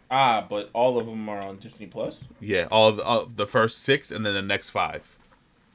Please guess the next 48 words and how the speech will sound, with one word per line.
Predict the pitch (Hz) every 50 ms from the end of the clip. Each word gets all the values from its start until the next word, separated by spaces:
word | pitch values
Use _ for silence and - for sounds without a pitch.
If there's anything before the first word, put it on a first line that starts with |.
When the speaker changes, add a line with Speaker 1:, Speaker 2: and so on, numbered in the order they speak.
| _ _ _ _
Speaker 2:
So | - 110
the | 98 95
next | 107 107 107 101
five | 101 110 104 101
Speaker 1:
Oh. | 92
Speaker 2:
will | 95
come | - - 104 95 98
out, | 95 95 92 87 -
uh, | - 92 95 92 85 85
March | 90 92 95 95 - - -
eighth. | - 80 76 78 _ -
So, | - - - 85 80 78 78 87 - _ _ _ _ _ _ _ _ _ _ _ _ _ _ _
uh, | - 82 85 82 82 78
a | 82 87
little | 92 92 92 90 87 85 85 82 82 82 82 82 82 82 - -
over | - 87 - -
two, | - - - - -
a | 107 107
little | 107 120 131 127 107
over | 113 110 101 101 95
a | 92
week. | 95 98 - _ - _ _ _ _ _ _ _ _ _ _ _ _ _ _ _ _ _ _ _ _ _ _ _ _ _ _ _ _ _ _ _ _ _ _ _ _ _ _ _ _ _ _ _ _ _ _ _ _ _
So | - -
yeah, | 85 80 73 73
uh, | - - 82 90 92 92 90
great | 87 90 110 107 104 -
show. | - - 87 87 85
I | 78 80 92 101 101
recommend | 104 101 101 - - 98 95 92 90 95 95 - -
anyone | 98 101 101 101 98 98 98
to | - 101
watch | 92 92 90 92 - -
it, | 95 90 _ _
regardless | - 95 90 98 98 104 104 101 90 98
if | 95 87 - -
you | 101 98 95 92 95
have | 95 90 85 - _
kids | - 110 98 92 -
or | 87
not, | 82 82 82 82 - -
regardless | 82 82 104 104 104 104 - -
if | 98 - -
you | 80 64 52
are | 101 113 104
a | 92 -
kid | - - 87
or | - 78 80
not. | 82 80 82 80